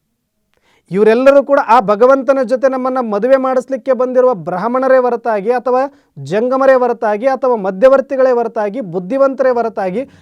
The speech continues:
ಇವರೇ ನಮ್ಮ ಆರಾಧ್ಯ ಆಗಬಾರ್ದು, ಇವರೇ ನಮ್ಮ ಪತಿ ಆಗಬಾರ್ದು, ಇವರ ಜೊತೆ ನಮ್ಮ ಸಂಬಂಧ ಆಗಬಾರ್ದು.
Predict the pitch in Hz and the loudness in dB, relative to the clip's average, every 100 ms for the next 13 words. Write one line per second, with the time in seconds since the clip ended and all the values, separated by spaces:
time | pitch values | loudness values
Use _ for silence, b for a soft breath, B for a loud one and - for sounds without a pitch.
0 | b 147 170 220 247 269 269 254 247 254 | b -10 -2 4 6 6 4 -2 -2 -4
1 | 320 320 _ _ _ _ _ _ 139 170 | -4 -10 _ _ _ _ _ _ -10 -4
2 | 208 226 180 226 190 165 151 123 107 104 | -2 -4 -4 -6 -6 -10 -14 -18 -20 -20
3 | _ _ _ _ _ _ 139 175 240 277 | _ _ _ _ _ _ -6 4 6 6
4 | 277 269 262 - 254 269 247 220 170 143 | 6 2 -2 -4 -6 -2 -2 -2 -6 -12
5 | 120 113 _ _ 160 196 277 277 269 277 | -14 -20 _ _ -6 2 4 4 2 2
6 | 277 262 - 233 240 254 247 226 202 190 | 0 -2 -6 -4 -4 0 0 0 -2 -6
7 | 143 | -8